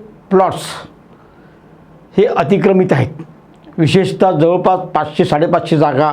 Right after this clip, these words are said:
अशा आहेत की जेथे आरक्षण होतं, त्याच्यामुळे शासकीय कार्यालय या ठिकाणी उभी करायची होती,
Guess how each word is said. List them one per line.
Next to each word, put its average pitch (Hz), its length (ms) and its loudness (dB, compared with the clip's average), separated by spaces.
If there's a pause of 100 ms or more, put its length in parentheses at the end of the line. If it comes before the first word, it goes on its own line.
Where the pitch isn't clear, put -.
(160)
अशा 147 240 0
आहेत 139 320 -2 (1120)
की 190 120 2
जेथे 170 320 2
आरक्षण 170 680 0
होतं, 107 280 -4 (1700)
त्याच्यामुळे 196 580 2 (420)
शासकीय 170 480 0
कार्यालय 170 480 2
या 170 120 2
ठिकाणी 165 340 0
उभी 156 220 4
करायची 160 360 0
होती, 151 280 2